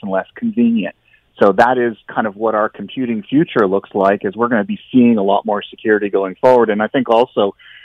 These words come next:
we're gonna be hearing from Twitter about what they're doing to tighten up their internal controls so that this kind of thing doesn't happen again. This is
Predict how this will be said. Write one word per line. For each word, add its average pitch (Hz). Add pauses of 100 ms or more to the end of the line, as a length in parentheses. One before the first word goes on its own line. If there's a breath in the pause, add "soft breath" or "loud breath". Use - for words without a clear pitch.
(140)
we're 139
gonna 165
be 113
hearing 143
from 107
Twitter 104
about 104
what 135
they're 135
doing 117
to 113 (200)
tighten 135
up 123
their 104
internal 113
controls 104 (480 soft breath)
so 165
that 165
this 147 (100)
kind 143
of 135
thing 117
doesn't 107
happen 95
again. 104
This 104
is 123